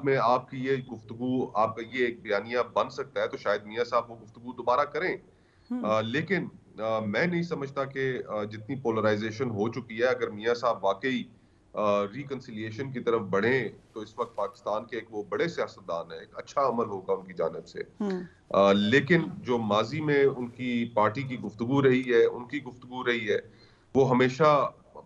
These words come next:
Speaker 1: पस पर्दा तो हम यही सुनते रहे कि वो यही कहते, कहते रहे, अ, कि वही मा-, माहौल create किया जाए, अ, इमरान खान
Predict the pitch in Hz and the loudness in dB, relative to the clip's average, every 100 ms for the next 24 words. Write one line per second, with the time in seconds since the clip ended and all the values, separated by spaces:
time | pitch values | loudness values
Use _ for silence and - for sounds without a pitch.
0 | - 110 135 127 120 131 120 123 110 127 | -10 -8 -6 -4 0 -2 -2 -4 -2 -4
1 | - 113 123 120 113 110 - - - _ | -4 -4 0 2 2 0 -10 -20 -20 _
2 | _ _ 113 120 131 127 120 104 110 135 | _ _ 0 4 8 8 6 0 0 0
3 | 120 120 120 117 117 117 - 113 127 120 | 4 2 4 -2 -4 -6 -4 -2 0 2
4 | 110 117 110 117 - 95 92 82 69 - | 2 0 -2 -6 -2 0 2 0 -4 -12
5 | _ - 107 98 - 90 113 156 147 127 | _ -4 -4 -4 -10 -2 4 6 6 4
6 | - 104 101 117 117 110 110 113 113 117 | 2 2 4 4 2 -2 -2 -2 0 0
7 | 117 110 101 98 - - _ - - 95 | 2 2 0 -2 -10 -20 _ -14 -2 2
8 | 98 87 101 104 113 110 110 135 139 131 | 2 0 0 2 2 0 2 2 0 -8